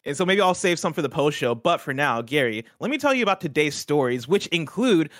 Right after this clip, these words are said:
Pokemon leaking all over the place, Sonic Frontiers possibly being open world, and more, because this is Kinda Funny Games Daily. Each and every weekday at ten A M live right here on twitch dot T V slash kinda funny games, we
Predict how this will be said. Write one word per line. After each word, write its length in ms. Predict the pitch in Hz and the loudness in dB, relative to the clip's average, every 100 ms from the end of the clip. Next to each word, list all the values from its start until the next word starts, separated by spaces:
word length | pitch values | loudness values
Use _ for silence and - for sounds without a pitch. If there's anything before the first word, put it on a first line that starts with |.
| - - | -16 0
Pokemon 600 | 277 - 214 147 139 156 - | 0 2 2 2 0 -6 -6
leaking 320 | 151 185 143 | -2 -2 0
all 260 | 127 151 | 2 4
over 160 | 160 180 | 4 2
the 80 | 139 | 0
place, 340 | 147 127 139 - - | 0 0 -2 -10 -14
Sonic 340 | - 220 240 247 | -2 2 2 2
Frontiers 480 | 226 190 214 214 | -2 0 0 0
possibly 480 | - - 185 - 220 | 0 0 0 0 -4
being 300 | 165 180 175 | -2 -4 -2
open 340 | - 165 165 131 | -2 -2 -2 0
world, 380 | 139 170 180 - | 4 4 2 -2
and 280 | 185 202 185 | -2 0 0
more, 360 | 156 165 160 147 | 0 2 2 2
because 320 | 147 139 123 | -2 -4 0
this 320 | 160 165 - - - | 2 2 0 -14 -8
is 100 | 156 | -6
Kinda 220 | 180 156 156 | -2 -2 0
Funny 240 | 165 160 | 0 0
Games 280 | 151 151 135 | 0 -2 -4
Daily. 460 | 139 156 143 117 - - | -2 0 0 -2 -8 -8
Each 120 | 131 | -4
and 60 | 165 | -2
every 120 | 139 | -4
weekday 180 | 143 147 | 0 0
at 100 | 120 | 0
ten 140 | 160 | -4
A 100 | 143 | -6
M 200 | 139 120 | -6 -2
live 260 | 131 131 123 | 0 0 0
right 140 | 131 | -2
here 80 | 131 | -2
on 80 | 123 | -4
twitch 200 | 139 131 | -4 -2
dot 200 | 131 127 | -2 -2
T 80 | 135 | -6
V 180 | 135 | -6
slash 300 | 123 143 131 | -2 0 0
kinda 180 | - 123 | -2 -6
funny 220 | 123 123 | -6 -8
games, 340 | 123 123 123 120 | -6 -6 -6 -4
we 340 | 156 151 143 | -2 -2 -4